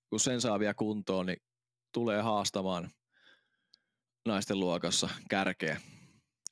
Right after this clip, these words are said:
ensi vuonna tai seuraavana vuonna. Et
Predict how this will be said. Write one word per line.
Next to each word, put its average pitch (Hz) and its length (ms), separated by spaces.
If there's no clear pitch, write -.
ensi 107 240
vuonna 156 300
tai 143 180
seuraavana 107 420
vuonna. 92 280
Et - 120